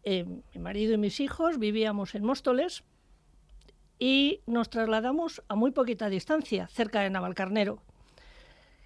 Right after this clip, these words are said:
Y para nosotros no fue vivir cerca de la naturaleza, sino chocar frente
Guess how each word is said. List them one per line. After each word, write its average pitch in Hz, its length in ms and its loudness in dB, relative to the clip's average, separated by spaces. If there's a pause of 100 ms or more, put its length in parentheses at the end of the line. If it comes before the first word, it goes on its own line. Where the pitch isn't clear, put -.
(280)
Y 233 120 2
para 226 220 2
nosotros 285 880 2 (260)
no 233 300 4
fue 247 460 2 (440)
vivir 233 460 2 (160)
cerca 214 440 -2
de 190 60 -4
la 202 100 -4
naturaleza, 214 720 -2 (400)
sino 214 400 2
chocar 214 560 -2 (340)
frente 254 720 0